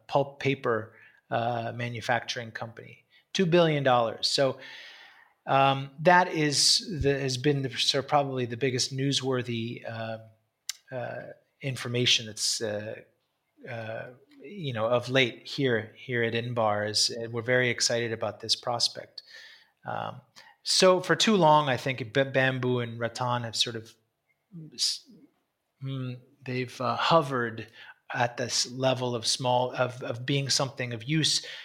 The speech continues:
to small to medium enterprises and smallholder farmer. And that, that is true, and that will continue to be true.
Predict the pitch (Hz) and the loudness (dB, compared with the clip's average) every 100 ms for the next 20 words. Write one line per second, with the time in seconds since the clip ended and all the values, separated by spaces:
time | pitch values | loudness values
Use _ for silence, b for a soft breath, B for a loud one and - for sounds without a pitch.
0 | B - - 139 135 139 135 123 123 123 | B 0 0 2 2 0 -2 -4 -4 -4
1 | 120 117 127 123 113 113 110 110 - 131 | -4 -6 -4 0 0 -2 -8 -6 -8 -4
2 | 117 113 - - 165 120 120 185 - _ | -6 -6 -10 -10 -8 -6 -2 -2 -2 _
3 | - 185 240 196 - 220 185 151 160 147 | 0 2 4 2 0 4 4 6 4 2
4 | 139 139 147 - 185 160 123 120 - 127 | 0 -2 -8 -2 2 2 2 0 0 0
5 | 110 | -2